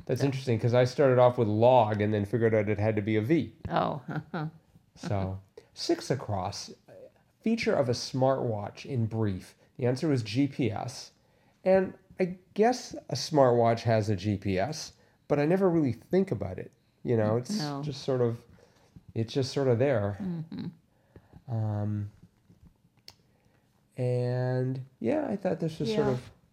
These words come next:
Speaker 2: I thought that too. Why would you use the G P S on your watch? When you've got a G P S on your phone.
Speaker 1: Well, if you don't have your phone, you still have your watch, so your watch can at least
Speaker 2: But could your watch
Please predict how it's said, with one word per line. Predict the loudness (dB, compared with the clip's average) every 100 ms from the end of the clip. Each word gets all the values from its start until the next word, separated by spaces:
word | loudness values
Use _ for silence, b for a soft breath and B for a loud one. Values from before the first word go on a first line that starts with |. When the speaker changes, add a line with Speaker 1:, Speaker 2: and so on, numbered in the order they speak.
| -6
Speaker 2:
I | -4 -2
thought | -2 -4 -2
that | -6 -6
too. | -8 -6
Why | -4 -6 -6
would | -8
you | -6
use | -6 -6 -6 -8
the | -10
G | -8 -8 -6
P | -2 -2
S | -4 -6
on | -8
your | -6 -8
watch? | -8 -6 -4 -2 -4 -4 -8 -10 -16 -18 -20 _ _ _ _ _ _ -12
When | -8 -6
you've | -8 -8
got | -8 -6
a | -8
G | -12 -12
P | -8 -8
S | -6
on | -8 -8
your | -8 -12 _
phone. | -8 -8 -8 -12 -18 -20 -2
Speaker 1:
Well, | 2 4
if | 4
you |
don't | 4 4
have | 2
your | 2
phone, | 2 2 4 2
you | 0
still | 0 0
have | 0
your | 0
watch, | 0 0 -2 -6
so | -4
your | -2
watch | 2 4 2 0 -2
can | 0
at | 0
least | 0 -2 -4
Speaker 2:
But | -6 -4
could | -4 -4
your | -4 -4
watch | -2 0 0 -4